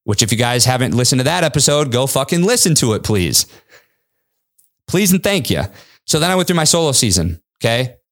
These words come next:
That got me prepared to, for what I think was to become a father. Then I became a father. Then I realized I needed to become just a, a, a better human.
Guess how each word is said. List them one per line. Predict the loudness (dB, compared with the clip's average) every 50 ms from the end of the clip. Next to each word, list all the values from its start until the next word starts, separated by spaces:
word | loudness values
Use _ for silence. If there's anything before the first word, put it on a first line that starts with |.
| -6
That | -4 -2 -2 -2 -2
got | -2 -2 0 -2
me | -2 0
prepared | 0 -2 0 0 0 2 2 0 0 0 -2 -4 -6 -6 -6
to, | -4 -2 -2 -2 0
for | 0 0
what | 0 2
I | 0 0
think | 0 0 0 0 0 -2 0
was | 0 0 2 2
to | 0
become | 0 0 0 0 0
a | 0
father. | 0 0 0 0 0 0 0 -2 -2 -2
Then | 0 0 0
I | 0
became | -2 0 0 2 2 2
a | 2
father. | 2 0 0 0 0 0 -2 -4 -6 -10 -14 -8 -4
Then | -2 0
I | 0
realized | 0 2 2 2 2 0 0 -2 -4 -8 -16 -20 _ -6
I | -4 -2 0
needed | 0 0 0 0 0
to | 0
become | 0 0 0 0 0 2
just | 0 0 0 0
a, | 0 0
a, | 0 0 -2 -2 -2 -2 -4
a | -2 -2
better | 0 0 0 0 0 0 0
human. | 0 0 0 2 2 0 0 0 -4 -6 -8